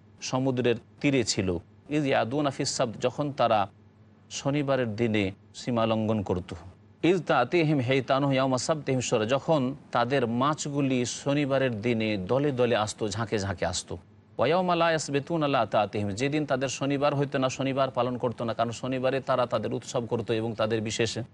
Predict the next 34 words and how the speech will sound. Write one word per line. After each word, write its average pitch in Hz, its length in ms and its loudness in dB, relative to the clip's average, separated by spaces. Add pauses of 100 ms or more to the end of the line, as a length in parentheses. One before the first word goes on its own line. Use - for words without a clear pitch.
(460)
ইবাদত 139 380 2
করতো। 113 360 0
"লা 127 260 0
তাতিহিম", 90 640 -4 (480)
শনিবার 131 360 0
ছাড়া 120 220 0
অন্য 120 220 2
দিন 143 180 0
আসতো - 360 -2
না। 87 140 -4 (360)
"কাযালিকা 160 480 0
নাবলুহুম 139 440 2
বিমা 127 260 0
কানু 117 220 0
ইয়াফসুকুন", 139 640 0 (340)
এইরকমভাবে 160 680 4
আমি 143 220 2
তাদেরকে 127 380 0
পরীক্ষায় 139 440 0
ফেলেছিলাম 135 520 0
তাদের 123 300 0 (100)
পাপের 104 340 0
কারণে। 80 380 -4 (560)
আল্লাহ 117 260 0
পাক 120 120 -2
বলছেন, 113 260 -2
"ওয়াইজ 120 260 0
কালাত 127 360 -2
উম্মাতুম 127 440 -2
মিনহুম", 117 300 -2
তাদের 113 280 0
এক 113 220 -2
দল 113 160 0
বলেছিল, 107 520 0